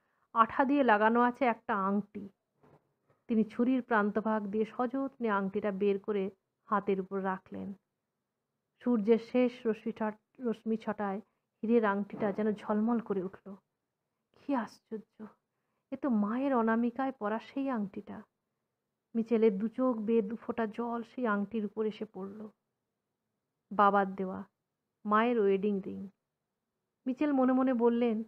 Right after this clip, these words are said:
"যেখানেই থাকো, তোমাদের খুঁজে বের করবই। এক মুহূর্ত সময় নষ্ট করা যাবে না।" রহস্যের চাবিকাঠি একবার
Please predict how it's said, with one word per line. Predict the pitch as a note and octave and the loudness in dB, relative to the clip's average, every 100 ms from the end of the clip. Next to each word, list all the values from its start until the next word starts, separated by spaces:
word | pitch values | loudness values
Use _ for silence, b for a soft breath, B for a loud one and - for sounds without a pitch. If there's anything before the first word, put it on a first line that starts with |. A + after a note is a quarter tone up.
| _ _ _ _ _ - | _ _ _ _ _ -12
"যেখানেই | G3+ A#3+ - D4 C#4+ | -4 -4 -2 -2 -2
থাকো, | - G3 - G3+ G#3 _ _ _ _ _ | -2 -4 -4 -10 -12 _ _ _ _ _
তোমাদের | D4 D4+ D#4+ | -2 0 2
খুঁজে | D#4+ - C#4+ D4 | 0 -2 0 2
বের | B3+ C#4+ | 2 0
করবই। | C#4+ B3+ B3+ G#3+ C4+ B3 G#3 G#3 _ _ _ _ _ _ _ _ _ _ | 0 2 2 4 2 2 0 -8 _ _ _ _ _ _ _ _ _ _
এক | B3+ C#4 - A3 | -2 -2 -4 0
মুহূর্ত | A3+ C#4+ - | 0 0 -4
সময় | C4 A3 A3 | -4 0 2
নষ্ট | A3+ G#3 G#3 | 2 0 -2
করা | G#3 G#3+ | -4 -4
যাবে | G#3 F#3+ G3 | -2 -4 -6
না।" | F#3+ G3+ _ _ _ _ _ _ _ _ | -10 -14 _ _ _ _ _ _ _ _
রহস্যের | A3+ A#3+ A#3+ B3 A#3+ | 2 4 4 0 2
চাবিকাঠি | A#3 A3 A#3+ B3+ B3 | 2 2 0 0 2
একবার | G#3 G3+ G3+ | 2 2 0